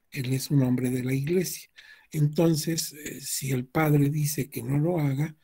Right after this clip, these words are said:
eh, eso me, me inhibe. Entonces, de momento sí resulta. Pero ese estado de protección a lo largo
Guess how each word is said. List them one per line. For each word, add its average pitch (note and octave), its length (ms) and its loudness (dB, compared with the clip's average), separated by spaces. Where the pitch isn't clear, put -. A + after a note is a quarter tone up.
eh, B2+ 400 -4
eso D#3+ 320 2
me, C3 420 4
me C#3+ 160 6
inhibe. G3 540 6
Entonces, G3 380 6
de F3 120 6
momento F3 480 4
sí D3 240 0
resulta. D3 800 0
Pero E3+ 460 8
ese G3+ 260 0
estado E3+ 540 0
de C3 280 0
protección D3 920 0
a D3+ 120 0
lo C#3+ 160 8
largo C#3 580 2